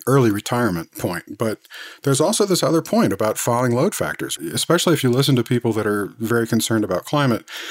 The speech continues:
and they might say, "But China just built X number of new coal-fired power plants for over the past year, and those things are gonna run for forty years." And I'm looking at the data saying, "No.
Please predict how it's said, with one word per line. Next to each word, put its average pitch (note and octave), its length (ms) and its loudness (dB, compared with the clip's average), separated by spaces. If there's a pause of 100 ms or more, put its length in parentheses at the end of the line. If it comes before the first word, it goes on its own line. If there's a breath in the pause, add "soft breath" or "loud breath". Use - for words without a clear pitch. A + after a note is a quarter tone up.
(260 loud breath)
and A#2 220 2
they A2+ 100 0
might A2 380 -2
say, G#2+ 380 0 (180)
"But B2+ 120 2
China D#3 300 2
just C3 240 -2
built A#2+ 340 2
X C3+ 200 -2
number B2+ 260 2
of A2 100 0
new B2 160 2
coal-fired B2 520 0
power C3+ 240 0
plants A2 360 -2
for G#2 360 -2 (560 loud breath)
over A2+ 240 2
the G#2+ 80 -2
past A#2 360 0
year, A2 200 2
and A2 100 2
those C#3 160 4
things C3 180 4
are A#2+ 60 0
gonna B2 220 2
run B2+ 220 4
for B2+ 120 0
forty B2+ 380 2
years." A#2+ 560 0
And A#2 640 0
I'm C3 220 2
looking C3+ 280 0
at A#2+ 140 -4
the A2+ 80 -2
data B2+ 300 0
saying, A2+ 320 0
"No. E3+ 380 0